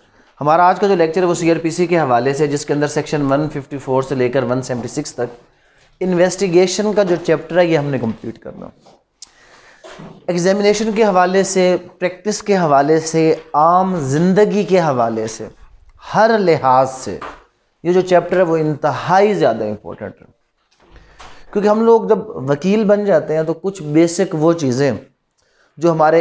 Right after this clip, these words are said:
इर्द गिर्द फैमिली मेम्बर, दोस्त अहबाब हमसे एक्सपेक्ट कर रहे होते हैं कि वो हमसे पूछे और हम उनको जवाब दें, क्योंकि हम जो है वो क्या है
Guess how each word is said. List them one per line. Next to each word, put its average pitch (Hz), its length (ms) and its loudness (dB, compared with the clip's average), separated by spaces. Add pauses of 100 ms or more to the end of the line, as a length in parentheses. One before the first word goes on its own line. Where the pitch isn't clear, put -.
(140)
इर्द 175 220 4
गिर्द 156 440 2
फैमिली 165 440 0
मेम्बर, 151 420 0
दोस्त 160 360 2
अहबाब 143 280 2
हमसे 147 300 -2
एक्सपेक्ट 180 400 -6
कर 156 200 2
रहे 170 100 4
होते 127 280 2
हैं 147 100 0 (680)
कि 175 100 0
वो 175 200 4
हमसे 185 320 0
पूछे 180 340 0
और 180 140 4
हम 175 140 -2
उनको 180 240 0
जवाब 139 540 2
दें, 117 220 -2
क्योंकि 127 180 -2
हम 147 260 0
जो 156 80 0
है 147 140 2
वो 143 120 0
क्या 147 180 0
है 156 180 -2